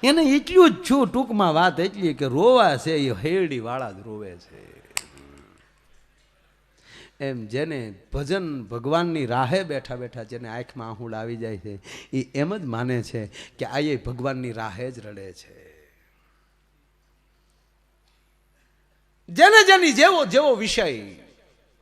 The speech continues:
હમ-, હમણાં નહીં ત્યારે એક છોકરાને સાહેબે સ્કૂલમાં ઊભો કર્યો કે, "બેટા, તારું ગણિત બહુ સારું છે.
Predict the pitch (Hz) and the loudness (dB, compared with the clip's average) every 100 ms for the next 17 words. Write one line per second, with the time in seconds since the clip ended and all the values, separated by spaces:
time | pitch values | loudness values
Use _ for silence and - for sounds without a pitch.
0 | _ _ _ _ _ _ _ _ _ _ | _ _ _ _ _ _ _ _ _ _
1 | _ _ _ _ _ - 127 160 135 180 | _ _ _ _ _ -14 -10 -8 -4 -4
2 | 247 269 294 208 - 202 214 175 123 - | -4 -6 -10 -10 -8 -8 -6 -10 -8 -6
3 | 156 127 110 120 _ _ _ _ _ _ | -6 -8 -14 -18 _ _ _ _ _ _
4 | _ _ _ _ _ - - 180 151 127 | _ _ _ _ _ -12 -2 -2 0 -4
5 | 127 131 - 110 92 92 _ _ _ 147 | -4 -6 -6 -14 -16 -20 _ _ _ -20
6 | 160 202 214 151 170 117 139 180 117 117 | -16 -12 -10 -10 -10 -10 -8 -8 -8 -12
7 | 127 - 95 90 92 _ _ | -12 -14 -20 -20 -20 _ _